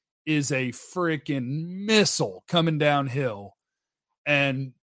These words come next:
has the speed to go sideline to sideline and cover on the back end, but his coverage stuff in college isn't great, probably 'cause Georgia's just so good up front that teams never have time.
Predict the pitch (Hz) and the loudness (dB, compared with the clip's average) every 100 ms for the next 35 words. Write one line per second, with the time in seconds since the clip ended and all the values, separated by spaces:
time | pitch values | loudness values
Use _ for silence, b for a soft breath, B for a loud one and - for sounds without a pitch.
0 | - 175 170 135 139 - - 240 220 165 | -6 0 0 0 -2 -4 -2 2 4 4
1 | 147 139 156 147 147 185 165 156 147 135 | 0 -2 0 2 4 4 4 4 0 -2
2 | 156 147 143 135 127 156 147 139 123 139 | -2 -2 -2 -6 -2 0 2 0 -2 -2
3 | 151 - 185 196 208 185 _ _ _ _ | -2 -2 -2 -2 -4 -8 _ _ _ _
4 | 139 156 147 - 165 147 - - 208 180 | -2 -2 -2 -2 -2 -2 -2 4 4 4
5 | - - 147 135 139 147 143 131 - 165 | -2 0 0 0 -6 -2 -2 -2 -4 -2
6 | 147 139 - _ 113 131 147 202 - - | -2 -2 -8 _ -8 0 0 0 -8 -6
7 | 202 123 107 123 135 127 120 - 151 127 | -6 -6 -10 -6 -6 -6 -8 -6 -4 -4
8 | 135 123 - 131 131 123 127 135 117 127 | -4 -6 -6 -4 -4 -6 -8 -6 -6 -8
9 | 120 113 - 131 131 139 151 | -8 -8 -8 -4 -2 -2 -4